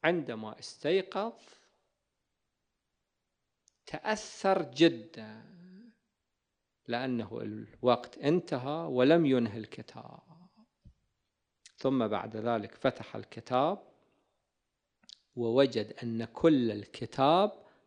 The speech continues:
قد استنسخ. القضية إلها تتم، راجعوها في قصص العلماء بالقدرة الغيبية.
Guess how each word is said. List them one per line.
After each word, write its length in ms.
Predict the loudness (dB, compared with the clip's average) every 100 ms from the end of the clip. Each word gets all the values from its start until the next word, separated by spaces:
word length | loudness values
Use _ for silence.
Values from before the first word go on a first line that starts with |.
| 2
قد 180 | 4 6
استنسخ. 1800 | 2 0 4 6 8 4 0 -2 -2 -2 -6 -8 -12 -14 -14 -14 -14 -18 _ _ _ _ _ _ -6
القضية 560 | -6 -2 0 2 0
إلها 180 | -2 -6
تتم، 540 | -10 -14 -8 -8 -8 -10
راجعوها 840 | -10 -4 -4 -4 -10 -10 -10 -12
في 300 | -10 -10 -10 -18 _ -14 -4
قصص 580 | -4 0 -2 -2 -10 -14 _ -4
العلماء 920 | -2 -2 -2 -4 -4 -4 -4 -8 -16 -8
بالقدرة 600 | -6 -2 4 4 4 0 0
الغيبية. 800 | -2 -2 -4 -6 -10 -20 -20